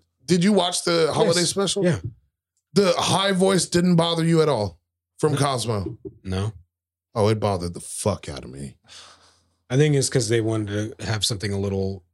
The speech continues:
Speaker 2: in, something in contrast to Rocket, because Rocket's kind of got a, and Groot.
Speaker 1: Yeah, but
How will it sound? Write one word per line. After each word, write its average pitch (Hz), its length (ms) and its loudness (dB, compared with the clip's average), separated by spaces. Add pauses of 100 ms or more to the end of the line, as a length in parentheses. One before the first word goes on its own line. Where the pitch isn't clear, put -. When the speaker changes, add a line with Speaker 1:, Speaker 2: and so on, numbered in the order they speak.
(240)
Speaker 2:
in, 113 280 -4
something 127 300 0
in 104 100 -2
contrast 98 540 -2
to 90 80 -6
Rocket, 90 400 -6
because 85 240 -10
Rocket's 87 320 -6
kind 82 240 -14
of 85 100 -16
got 85 180 -10
a, 87 160 -14 (720)
and 90 140 -2
Groot. 87 340 -2 (960)
Speaker 1:
Yeah, 175 240 4
but 170 220 -2